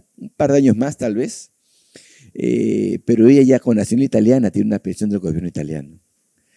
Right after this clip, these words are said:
Tiene una vida con dignidad. Porque no importa la pobreza del campo, vive en una casita de esteras en Sayán.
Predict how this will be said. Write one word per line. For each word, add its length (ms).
Tiene 220
una 160
vida 480
con 180
dignidad. 580
Porque 320
no 100
importa 500
la 160
pobreza 380
del 160
campo, 260
vive 140
en 80
una 160
casita 360
de 80
esteras 560
en 140
Sayán. 480